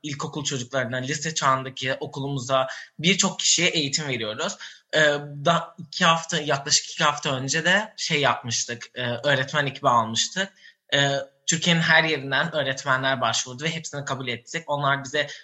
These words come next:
bu eğitim verme konusunda yardımcı olacaklar. E, bu konuda hem eğitim bilincini aşı-, e, iklim bilincini aşılamak,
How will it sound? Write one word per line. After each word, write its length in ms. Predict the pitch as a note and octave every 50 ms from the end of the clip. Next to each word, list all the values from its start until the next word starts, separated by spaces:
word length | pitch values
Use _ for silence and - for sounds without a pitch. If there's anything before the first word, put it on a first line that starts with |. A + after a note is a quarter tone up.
| - _
bu 260 | C#3+ C#3+ C#3 C#3+ -
eğitim 320 | D3+ C#3+ C3+ - - D#3+ D#3
verme 260 | C3+ C3 B2+ C3 B2+
konusunda 540 | - C3 C3 A#2+ - C#3 C3+ D3 E3+ F#3 E3
yardımcı 540 | D#3 D3 C#3 B2 B2 B2 C3+ C#3 B2+ C#3 C3+
olacaklar. 720 | B2+ A2+ G2+ - A2+ G#2+ - - - C#3 D3+ F3+ G3 - - - - - _ _ _ _ C#3+
E, 360 | C#3+ C#3+ C#3+ D3 D3 D3 D3
bu 160 | F3 E3 -
konuda 560 | - - E3+ D#3+ D3+ C3+ D#3 D3+ D3+ E3 E3 -
hem 220 | D#3 D#3+ E3 F3 E3+
eğitim 340 | D#3 D3+ D3 C#3+ - D#3 D3+
bilincini 420 | D#3 C#3+ D3+ D3 C#3 C3 C3+ C#3+
aşı-, 400 | C#3 - - C#3 - - - - - _ _ _ _ _ _ -
e, 60 | A#2+ A2+ A2 A2 A2 A2 G#2 -
iklim 340 | C3+ C3 - - D3+ D#3
bilincini 460 | D3+ C3+ C3+ C3+ C3+ B2+ C3 B2+ C3 B2+
aşılamak, 800 | B2+ B2+ - - - B2 A#2 A#2 C3 D3 D#3 - - - -